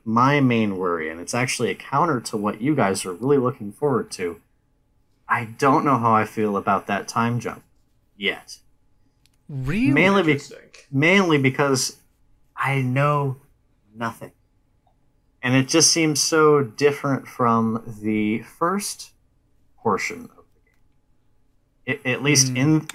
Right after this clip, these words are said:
Speaker 1: in
Speaker 2: I,
Speaker 1: theory.
Speaker 2: I do agree. It does
Speaker 1: In
Speaker 2: seem
Speaker 1: theory.
Speaker 2: very different. Mm-hmm. Mm-hmm. Mm-hmm.
Speaker 1: Um,
Speaker 3: Yeah.
Speaker 2: Yeah, I, I, I, I do, I do agree. It seem-, it does seem very different.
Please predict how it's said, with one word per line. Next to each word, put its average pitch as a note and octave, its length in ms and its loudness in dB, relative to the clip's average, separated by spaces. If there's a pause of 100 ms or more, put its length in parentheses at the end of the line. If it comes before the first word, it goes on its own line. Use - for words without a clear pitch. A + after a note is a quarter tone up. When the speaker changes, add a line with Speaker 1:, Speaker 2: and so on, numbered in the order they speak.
Speaker 1:
in F3+ 80 2
Speaker 2:
I, D#3 100 0
Speaker 1:
theory. G3 200 6
Speaker 2:
I - 40 6
do - 140 2
agree. E3 240 2
It B2+ 40 -2
does C3+ 160 2
Speaker 1:
In - 40 -2
Speaker 2:
seem C#3 100 -2
Speaker 1:
theory. C3 80 0
Speaker 2:
very C3+ 180 2
different. C3+ 420 -6 (280)
Mm-hmm. C3 260 -8 (220)
Mm-hmm. C3+ 180 -8 (2000)
Mm-hmm. - 1500 -20
Speaker 1:
Um, F#2 400 -10
Speaker 3:
Yeah. - 80 -20 (580)
Speaker 2:
Yeah, E3 160 -2
I, B2 140 -6 (180)
I, D3+ 120 -8 (180)
I, E3+ 140 -2
I F3+ 60 0
do, D3+ 180 -10
I E3+ 80 2
do E3+ 140 -2
agree. F#3 180 2
It C#3+ 40 -2
seem-, F3 240 -6
it D#3 80 -12
does E3 220 0
seem D3+ 180 -4
very C#3 220 2
different. C3+ 400 -4